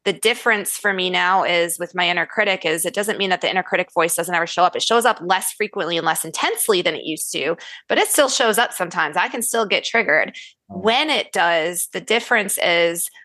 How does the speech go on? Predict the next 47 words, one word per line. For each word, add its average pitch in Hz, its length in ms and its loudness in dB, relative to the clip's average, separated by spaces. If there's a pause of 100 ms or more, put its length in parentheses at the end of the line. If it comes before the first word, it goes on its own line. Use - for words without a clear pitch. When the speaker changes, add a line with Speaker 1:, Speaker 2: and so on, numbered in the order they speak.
(260)
Speaker 1:
I'm 185 180 -2
usually 208 540 0
not 190 280 2
identified 170 680 -2
with 151 200 -4
it 120 260 2
in 139 120 -8
the 175 80 -2
way 160 260 2
I 117 100 0
used 151 360 -6
to 147 80 -8
be. 98 200 -4
It's - 180 -6
like, 175 280 0
"Oh, 214 180 4
I 190 120 2
can 185 180 -10
see 240 280 -2
it 208 80 0
outside 190 420 0
of 190 80 -4
myself." 165 440 -2
I'm 180 60 -10
like, 170 180 -8
"You're 247 180 4
here. 180 520 0 (360)
All 208 160 2
right, 185 480 2
this 208 180 -2
is 202 100 -8
gonna 208 240 2
feel 190 380 2
kinda 196 300 -2
yucky 185 500 -2
for 175 100 -4
a 175 80 2
little 170 240 0
bit, 165 260 0
but 170 100 -4
I 170 100 0
know 180 160 2
it's 185 160 -4
temporary. 175 720 0
Come 208 200 -2
on 196 200 4
in, 175 300 -2